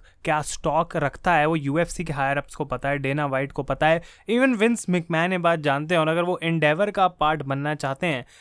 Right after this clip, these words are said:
तो एंडेवर का डिसीजन भी रहेगा कि क्या सीएम पंक को हम लाएंगे, क्योंकि हमारी कंपनी है भाई। अगर एंडेवर ने सोच लिया कि हम सीएम पंक को साइन करेंगे तो डब्ल्यूडब्ल्यूई को कैसे भी मैनेज करना पड़ेगा।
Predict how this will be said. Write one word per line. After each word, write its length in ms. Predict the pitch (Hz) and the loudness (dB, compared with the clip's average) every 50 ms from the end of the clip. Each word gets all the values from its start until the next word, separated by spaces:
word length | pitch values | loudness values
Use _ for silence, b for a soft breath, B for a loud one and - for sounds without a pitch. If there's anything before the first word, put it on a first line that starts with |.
| b b b - | b b b -6
तो 60 | 202 | -4
एंडेवर 500 | - 165 165 160 151 151 160 165 202 202 | -2 0 0 2 2 2 2 2 2 2
का 140 | 190 190 180 | 2 2 0
डिसीजन 520 | 165 151 156 - 160 156 151 165 170 170 | 0 0 -2 -2 -2 -2 0 0 0 0
भी 80 | 165 170 | 0 0
रहेगा 380 | 147 131 135 151 151 147 143 | 0 0 -2 -2 -2 -2 -2
कि 120 | 151 165 165 | -2 -4 -6
क्या 200 | - - 156 156 | -4 -2 -2 -2
सीएम 320 | - - 156 151 151 156 | -2 -2 -2 -2 -2 -2
पंक 240 | 151 - 151 151 147 | -2 -4 -4 -2 -2
को 60 | 151 | -2
हम 120 | 147 143 135 | -2 -2 -2
लाएंगे, 360 | 127 123 131 147 170 196 208 | -2 -2 -2 -2 -4 -4 -4
क्योंकि 300 | 190 202 196 214 214 196 B B B B - | -4 -4 -4 -4 -4 -4 B B B B -6
हमारी 320 | - 165 175 185 202 208 208 | -2 2 2 2 2 2 0
कंपनी 380 | 160 180 156 135 131 127 135 | 0 -2 -2 -2 -4 -4 -4
है 80 | 131 127 | -4 -4
भाई। 240 | 123 117 123 147 170 b b b b b - | -4 -6 -8 -10 -12 b b b b b -6
अगर 180 | 156 147 160 160 | -2 0 0 2
एंडेवर 380 | 165 165 160 160 165 170 185 | 2 2 4 4 4 4 2
ने 140 | 185 202 202 | 0 -2 -2
सोच 300 | 170 - 175 175 - - | -2 -2 -2 -2 -2 0
लिया 180 | 185 180 185 185 | 0 2 2 2
कि 100 | 180 175 | 0 -2
हम 200 | 131 147 151 175 | -4 -2 -4 -4
सीएम 300 | 165 - 175 170 170 165 | -2 -2 -2 -2 -2 -2
पंक 200 | - 165 165 160 | -2 -2 -2 -2
को 80 | - 170 | -4 -4
साइन 300 | - - 151 156 170 170 | -2 -2 -2 -2 -2 -2
करेंगे 260 | 160 160 175 185 190 | -2 -2 -2 -2 -4
तो 80 | 190 180 | -4 -2
डब्ल्यूडब्ल्यूई 500 | 160 160 160 170 180 175 180 185 202 208 | -2 -2 -2 -2 -4 -4 -4 -4 -6 -6
को 80 | 202 | -6
कैसे 300 | 180 180 165 160 - 190 | -6 -6 -6 -4 -4 -4
भी 60 | 202 | -4
मैनेज 340 | 190 165 156 156 170 180 165 | -2 -2 -2 -2 -2 -2 -2
करना 260 | - 170 160 160 165 | -2 -2 -2 0 -2
पड़ेगा। 380 | 160 156 151 160 170 180 185 185 | -2 -2 -2 0 0 0 0 -2